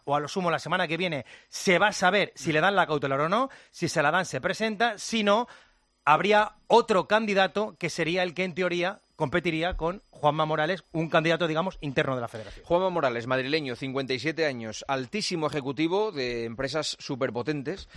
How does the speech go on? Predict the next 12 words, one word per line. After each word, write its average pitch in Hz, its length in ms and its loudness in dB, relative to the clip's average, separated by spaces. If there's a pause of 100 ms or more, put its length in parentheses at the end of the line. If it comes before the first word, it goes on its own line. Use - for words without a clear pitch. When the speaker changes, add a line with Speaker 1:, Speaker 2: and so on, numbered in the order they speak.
(240)
Speaker 2:
Eh, 107 340 -4
estuvo 135 460 -2
en 131 80 -8
Coca-Cola 147 640 2
y 101 600 -8
ahora 107 260 0
está 110 260 -6
todavía 131 240 0
en 147 80 -4
el 120 80 -6
grupo 131 320 0
ifa. - 400 -4